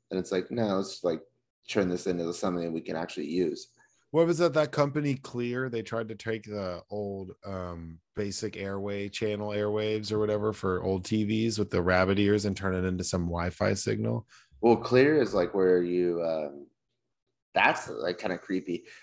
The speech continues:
Speaker 1: like, 'cause it's, like, where China, like, you know, does the, like,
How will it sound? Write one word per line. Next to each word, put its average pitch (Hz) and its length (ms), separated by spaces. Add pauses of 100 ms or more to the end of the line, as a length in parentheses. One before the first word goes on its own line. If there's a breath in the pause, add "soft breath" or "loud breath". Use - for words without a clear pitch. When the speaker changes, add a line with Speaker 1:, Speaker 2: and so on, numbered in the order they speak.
(200 loud breath)
Speaker 1:
like, 98 180
'cause 92 220
it's, 87 140
like, 82 200 (120)
where 92 260
China, 87 480
like, 82 360
you 85 100
know, 82 120
does 80 360
the, 82 340
like, 67 260